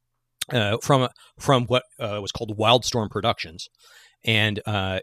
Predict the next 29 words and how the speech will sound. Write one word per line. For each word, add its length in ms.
he 280
sold 580
them 480
to, 600
uh, 220
D 200
C 460
when 220
he 140
went 160
to 80
work 260
for 220
D 120
C 160
Comics. 500
And 380
that 280
is 120
why 340
the 160
Grifter 560
is 180
now 440
in 200
the 80
J 260
L 160
A. 100